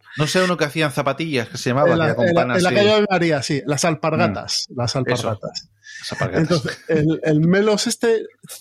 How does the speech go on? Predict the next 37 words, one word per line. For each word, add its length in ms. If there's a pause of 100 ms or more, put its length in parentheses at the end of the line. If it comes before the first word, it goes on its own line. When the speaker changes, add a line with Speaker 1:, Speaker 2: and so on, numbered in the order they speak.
Speaker 2:
chapó 460
porque, 640
eh, 380
los 180
señores 480
que 100
lo 120
hace-, 360
que 340
llevaban 340
el 320
local, 400
pues, 580 (160)
se 180
hicieron 260
mayores 460
y, 240
y 40
se 120
jubilaron. 500 (880)
Y 100
lo 100
han 80
abierto 440
otra 220
vez 220 (160)
Speaker 1:
Mm. 140 (100)
Speaker 2:
unos 320
chavales 560
que 120
eran 220
fa-, 480
eran 500
habituales 600
del, 400
del 160
bar 180